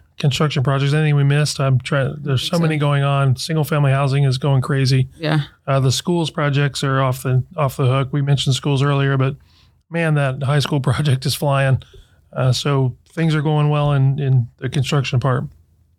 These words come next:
Speaker 1: We wanna talk a little bit about arpa, American Rescue Plan Act. That's the second phase of covid relief money that came from the federal government. As you know, the city got about six point eight million dollars for arpa. And we've been highlighting some projects as we go through. I wanna talk a little bit about,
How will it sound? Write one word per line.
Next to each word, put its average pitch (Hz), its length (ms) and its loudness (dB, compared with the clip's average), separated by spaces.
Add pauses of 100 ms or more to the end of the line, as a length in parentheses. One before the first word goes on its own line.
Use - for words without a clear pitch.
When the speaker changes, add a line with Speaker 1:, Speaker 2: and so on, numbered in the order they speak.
(380)
Speaker 1:
We 156 100 -4
wanna 170 160 0
talk 180 200 -2
a 190 40 -4
little 165 140 0
bit 151 100 0
about - 80 -4
arpa, 147 500 0 (480)
American 151 340 -2
Rescue 139 340 0
Plan 135 280 0
Act. 127 220 0
That's 147 260 -2
the 139 260 0
second 147 420 0
phase 147 360 0
of 135 220 0
covid 151 380 0
relief 143 320 0
money 156 340 2 (480)
that 131 140 -4
came 151 200 2
from 147 160 0
the 131 60 2
federal 143 280 0
government. 147 420 2
As 135 80 2
you 139 60 0
know, 139 120 2
the 127 60 2
city 139 240 0
got 139 180 2
about 135 220 0
six 143 180 -4
point 139 220 0
eight 139 60 2
million 135 260 2
dollars 139 400 2
for 156 180 -2
arpa. 147 420 -2 (480)
And 143 100 -2
we've 143 220 2
been 135 140 0
highlighting 160 380 0
some 135 140 -2
projects 139 480 0
as 131 140 -6
we 135 80 0
go 127 160 4
through. 147 260 -2
I - 20 2
wanna 156 180 2
talk 165 240 -2
a 147 60 0
little 170 200 0
bit 160 120 2
about, 139 420 0